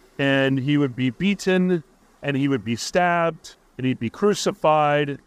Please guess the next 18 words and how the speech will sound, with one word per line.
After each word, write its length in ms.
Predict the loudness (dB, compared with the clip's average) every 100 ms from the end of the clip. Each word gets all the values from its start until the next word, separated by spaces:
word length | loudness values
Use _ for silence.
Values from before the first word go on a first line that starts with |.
| _ _ _
and 180 | 0 0
he 160 | 2 2
would 160 | 2
have 640 | 2 2 4 4 2 -2 -2
a 140 | -2
crown 320 | -2 0 0 0
of 120 | -4
thorns 580 | _ 0 2 2 0 -4
pressed 360 | -2 -2 0
down 260 | 0 0 0
onto 300 | -2 -2 -4
his 180 | -4 -2
head. 340 | 0 0 -4 -18 -20 -8
And 160 | -2 0
it 20 |
was 140 | 0 0
gonna 240 | 0 0
suck. 420 | -2 0 2 2